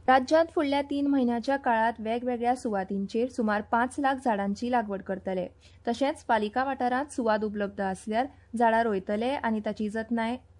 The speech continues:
जिसुडा घेतली, अशी म्हायती रानमंत्री विश्वजीत राणे हांणी दिल्या.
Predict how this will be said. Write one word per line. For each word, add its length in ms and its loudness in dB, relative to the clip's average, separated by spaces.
जिसुडा 400 0
घेतली, 380 -4
अशी 200 -4
म्हायती 560 -2
रानमंत्री 680 -4
विश्वजीत 480 -4
राणे 300 -2
हांणी 260 -4
दिल्या. 320 -6